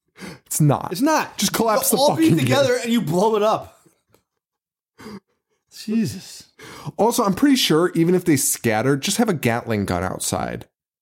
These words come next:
Speaker 1: You can literally mow 'em down.
Speaker 2: Bug zapper?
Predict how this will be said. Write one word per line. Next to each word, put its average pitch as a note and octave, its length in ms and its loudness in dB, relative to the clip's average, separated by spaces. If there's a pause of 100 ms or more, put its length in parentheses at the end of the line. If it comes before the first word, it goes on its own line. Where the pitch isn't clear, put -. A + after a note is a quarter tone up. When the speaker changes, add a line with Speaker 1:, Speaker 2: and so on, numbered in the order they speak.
(220)
Speaker 1:
You E3+ 80 4
can E3 160 6
literally E3 300 6
mow C#3 220 6
'em A2 120 0
down. G2+ 420 -4 (1080)
Speaker 2:
Bug C3 200 -2
zapper? D3 480 -2